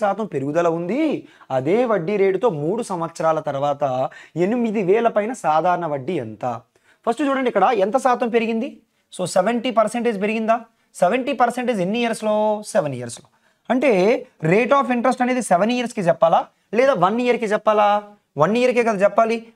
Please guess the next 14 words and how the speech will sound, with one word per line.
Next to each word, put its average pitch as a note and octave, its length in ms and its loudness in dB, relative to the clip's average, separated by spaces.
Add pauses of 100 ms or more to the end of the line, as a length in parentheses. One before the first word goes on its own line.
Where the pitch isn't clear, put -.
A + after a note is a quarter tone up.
(100)
మరి E3+ 180 4
వన్ G#3+ 200 2
ఇయర్‌కి B3+ 240 2
ఎంత A3 160 0
అవుతుంది? A3 300 0 (400)
So, F#3+ 60 -4 (160)
సెవెన్ G#3 280 2
ఇయర్స్‌కి B3+ 360 2
సెవెంటీ A3+ 340 -2 (100)
పర్సెంటేజ్ A3 480 0
పెరిగితే G#3 280 0 (560)
వన్ G#3 120 2 (100)
ఇయర్‌కి B3+ 240 4
ఎంత A3 100 0